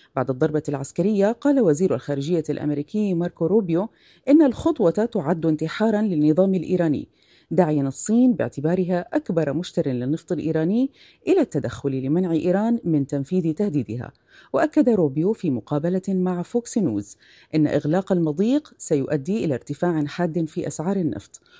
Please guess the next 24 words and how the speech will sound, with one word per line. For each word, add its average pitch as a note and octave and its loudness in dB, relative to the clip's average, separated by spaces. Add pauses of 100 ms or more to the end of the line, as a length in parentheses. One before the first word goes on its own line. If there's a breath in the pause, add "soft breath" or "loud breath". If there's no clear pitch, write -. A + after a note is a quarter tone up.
(140 soft breath)
وهو G3+ 4
ما D#3 0
سينعكس C#3+ -4
على F#3+ 2
الاقتصاد D3 -2
الأمريكي A#3 2 (260 soft breath)
بشكل D#3 0
مباشر. C#3+ -2 (460 soft breath)
وأعلن C#4+ 6
الرئيس E3+ 2
الأمريكي D#3+ 0
أن D3+ 2
الثمانية E3+ 0
وأربعين E3+ 4
ساعة G#3+ 2
المقبلة G3 0
ستكون F3+ -2
مقلقة G3 -2 (100)
إزاء E3+ 0
أي F#3 0
رد D#3+ 0
فعل G#3+ -2
من G3 -4
إيران، A#2+ -2